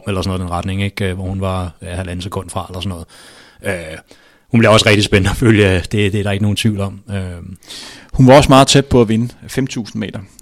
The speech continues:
Speaker 2: Øh, hun førte markant, da der manglede to omgange, men af en eller anden årsag, der gik hun, der gik hun kold og endte med at få, øh, få sølv. Og det var sådan rimelig overraskende, fordi hun var markant bedre end den næstbedste,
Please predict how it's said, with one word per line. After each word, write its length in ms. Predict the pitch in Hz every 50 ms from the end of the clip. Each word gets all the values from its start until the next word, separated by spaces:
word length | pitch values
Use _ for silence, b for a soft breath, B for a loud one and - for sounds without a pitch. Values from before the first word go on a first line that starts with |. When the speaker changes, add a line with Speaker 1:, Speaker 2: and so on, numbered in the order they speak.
| - 117
Speaker 2:
Øh, 120 | 117 107 104
hun 380 | 101 107 113 107 101 95 - - -
førte 520 | - - - 113 226 - - 127 107 82
markant, 520 | - 107 - - - - 156 - - _
da 60 | - 104
der 80 | 101
manglede 280 | 98 95 104 110 120 120
to 200 | - - 135 85
omgange, 380 | 104 104 110 113 120 107 95 101 104
men 260 | - - 113 110 104 110
af 60 | - -
en 120 | 196 185
eller 120 | 156 120
anden 100 | 120 113
årsag, 420 | 104 101 110 113 - - - 101 - -
der 80 | 120
gik 200 | - - 127 -
hun, 220 | - 110 98 98 110 120 -
der 60 | 120
gik 200 | - - 120 -
hun 100 | 120 107
kold 220 | - - 117 - - - B B B B B B B B
og 160 | - 113 113
endte 200 | 113 117 117 117
med 120 | 107 107
at 120 | 107 104 101
få, 340 | - - 113 104 98 95 -
øh, 160 | - 85 80 -
få 120 | - 104
sølv. 320 | - - - 110 104 120 135 B B B B B B B B B B B B
Og 120 | B - -
det 80 | 143
var 100 | 156 147
sådan 180 | 123 - 131 123
rimelig 240 | 131 135 143 117 110
overraskende, 420 | 120 131 123 98 - - 110 101
fordi 220 | - - - 104
hun 200 | 101 92 104 104
var 260 | 101 90 85 82 - - _ _ - -
markant 500 | - - - - - - - - - -
bedre 280 | 113 107 110 110 113
end 100 | 110 98
den 220 | - 107 98 92 -
næstbedste, 760 | - 104 104 110 113 - - - - 104 95 - - - 101